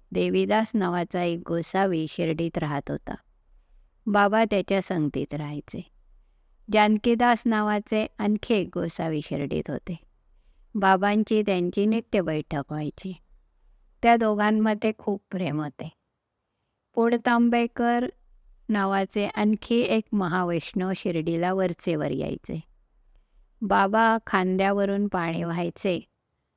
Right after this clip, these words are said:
तर पुणतांबेकर म्हणायचे, "ही मूर्ती सामान्य नाही." येवल्याचे मठाधिपती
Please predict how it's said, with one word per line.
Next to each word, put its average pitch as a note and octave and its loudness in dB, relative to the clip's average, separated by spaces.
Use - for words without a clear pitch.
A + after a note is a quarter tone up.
तर A#3 4
पुणतांबेकर G#3+ 0
म्हणायचे, G3 0
"ही A#3+ 4
मूर्ती G#3 0
सामान्य F3 0
नाही." D3+ -6
येवल्याचे A3+ 4
मठाधिपती G#3 0